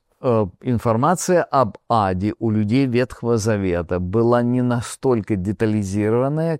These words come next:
как это мы знаем сегодня после Иисуса Христа и апостолов и Нового Завета.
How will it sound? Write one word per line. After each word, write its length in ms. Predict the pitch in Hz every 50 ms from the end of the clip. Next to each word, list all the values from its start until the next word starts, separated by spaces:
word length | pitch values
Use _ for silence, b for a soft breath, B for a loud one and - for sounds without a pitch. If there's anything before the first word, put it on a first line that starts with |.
| - -
как 320 | - 123 113 113 - -
это 240 | 120 113 - - 113
мы 180 | 110 113 113
знаем 500 | 110 95 98 101 110 107 107 107 104 101
сегодня 640 | 92 - - 107 98 101 110 117 123 131 131 143 139 123
после 580 | - - 110 113 113 104 - - 117 117 110
Иисуса 540 | 107 107 107 101 92 - 113 98 85 104 95
Христа 440 | - 107 101 98 - - - 110 98
и 60 | 95
апостолов 640 | 98 95 - - 123 120 - - - 110 104 101 90 -
и 140 | 104 110
Нового 400 | 107 107 110 104 92 90 87 90
Завета. 520 | 85 90 104 98 104 104 95 73 - -